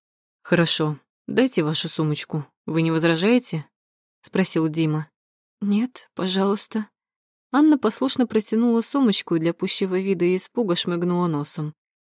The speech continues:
«Могу и карманы показать, я ничего не брала. Я дальше порога и ступить не успела.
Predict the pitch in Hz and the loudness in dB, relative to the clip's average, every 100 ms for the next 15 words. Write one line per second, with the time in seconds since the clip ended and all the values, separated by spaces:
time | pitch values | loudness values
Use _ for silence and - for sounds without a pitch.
0 | _ _ 226 208 208 214 - 214 208 226 | _ _ -2 0 0 0 0 0 2 2
1 | 220 220 - 196 202 208 180 202 208 - | 0 -2 -4 -4 -2 -2 -2 0 0 -2
2 | 240 254 233 208 196 175 175 - _ _ | -2 0 0 0 0 -2 -2 -6 _ _
3 | _ _ 220 226 214 208 - 202 208 220 | _ _ 0 2 2 0 -4 -2 0 2
4 | 202 208 226 - 196 - 185 180 - 175 | 0 -2 -6 -4 -4 -2 -2 -4 -4 -4
5 | 175 | -4